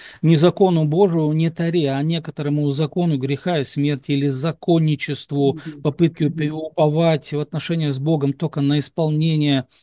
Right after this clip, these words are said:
Speaker 1: формальное и так далее. Здесь я не согласен, он мог апеллировать к ветхозаветным текстам,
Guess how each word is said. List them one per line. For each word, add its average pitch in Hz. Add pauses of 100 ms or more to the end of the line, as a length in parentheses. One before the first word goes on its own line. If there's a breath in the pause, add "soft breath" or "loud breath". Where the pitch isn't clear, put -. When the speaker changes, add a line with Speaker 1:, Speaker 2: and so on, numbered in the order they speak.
(200 soft breath)
Speaker 1:
формальное 147
и 147
так 160
далее. 120 (480 loud breath)
Здесь 139
я 160
не 160
согласен, 165
он 160
мог 190
апеллировать 156
к 143
ветхозаветным 156
текстам, 202